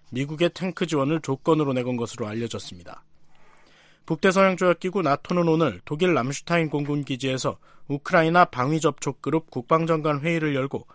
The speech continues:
이 문제에 대해 논의할 예정입니다. 아르비다스 아누사우스카스 리투아니아의 국방장관은 이날 회의에서 레오파드 투 탱크 지원이 발표될 것이라면서 일부 국가들은 분명 우크라이나에 레오파드 탱크를 보낼 것이라고 말했습니다.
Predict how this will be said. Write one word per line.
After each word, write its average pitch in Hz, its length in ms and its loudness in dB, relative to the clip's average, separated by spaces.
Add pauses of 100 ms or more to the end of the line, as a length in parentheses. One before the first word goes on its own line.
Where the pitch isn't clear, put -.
(160)
이 156 120 0
문제에 151 360 2
대해 127 220 0
논의할 127 440 -2
예정입니다. 110 560 -8 (1200)
아르비다스 170 600 4
아누사우스카스 139 1200 0 (220)
리투아니아의 147 720 0
국방장관은 131 840 0
이날 139 280 2
회의에서 131 520 -2 (380)
레오파드 165 560 2
투 185 140 -2
탱크 180 340 -6
지원이 147 340 0
발표될 147 440 0
것이라면서 127 600 -6 (480)
일부 175 260 0
국가들은 175 520 2
분명 143 420 0
우크라이나에 123 680 -2
레오파드 143 500 -2
탱크를 123 480 -8
보낼 135 300 -2
것이라고 104 520 -8
말했습니다. 101 640 -12